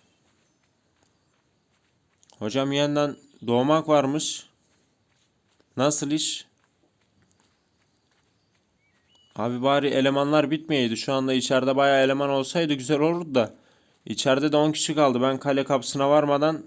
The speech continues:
hallederler. Kudüs'te aldık şu anda. Dediğim gibi gönül isterdi ki, e, Haçlılarda olsun. Ama işte Kudüs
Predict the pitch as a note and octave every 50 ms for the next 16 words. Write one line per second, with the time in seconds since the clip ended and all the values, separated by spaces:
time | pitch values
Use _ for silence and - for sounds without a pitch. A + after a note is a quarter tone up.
0 | - - - B2 C3 C3+ C#3 C#3+ C3+ D3 D3+ C#3 C#3 C#3+ D#3 D#3 - - - _
1 | _ _ _ _ _ _ _ _ _ _ _ _ _ _ _ _ _ _ _ _
2 | _ _ - B2+ B2+ C3+ C#3+ - - E3 D3+ D3 D3+ D3+ D#3 D#3 D3+ - - C#3+
3 | C3 B2+ B2 C3 C#3+ D#3 D3+ C3+ - - B2+ A#2+ B2 B2+ D3+ D#3+ E3 D#3+ D3 C3+
4 | B2+ B2 C3+ C#3 D3+ D#3 D3 D3 - - - D#3 D#3 D#3 D3+ D3+ D3+ - D#3+ E3
5 | E3 - - - _ _ _ _ _ _ _ _ - - G#2+ G#2+ G#2+ G#2 C3 C3+
6 | C#3 - - C#3 C#3 C#3 C#3 C3 C3 D3 D3 C#3 - - - - C#3+ C#3+ D3 E3
7 | - _ _ _ _ _ _ _ _ - A2+ A2+ B2 C3+ C#3 C3 A#2+ - - -
8 | C3+ C3 - C3+ B2+ C#3 C#3+ - - - - -